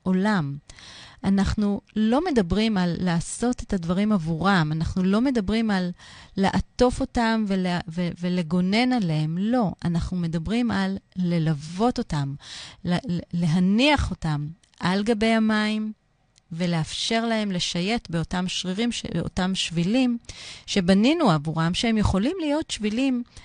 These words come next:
גם ברמה הפנימית שלהם, המשפחתית,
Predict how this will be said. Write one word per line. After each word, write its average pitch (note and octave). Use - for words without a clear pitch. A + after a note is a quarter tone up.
גם G#3
ברמה F3
הפנימית E3
שלהם, G#3+
המשפחתית, F3